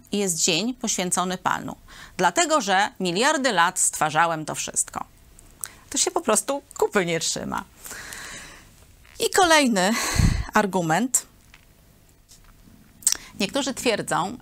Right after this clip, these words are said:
że zanim zostało stworzone Słońce, a jak już pamiętacie, Słońce zostało stworzone czwartego dnia, to te pierwsze trzy dni,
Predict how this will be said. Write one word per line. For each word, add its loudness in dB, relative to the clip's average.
że 0
zanim 0
zostało 0
stworzone -2
Słońce, 0
a 2
jak 0
już -4
pamiętacie, -2
Słońce 0
zostało -2
stworzone -4
czwartego -2
dnia, -4
to 2
te 2
pierwsze 0
trzy 2
dni, 2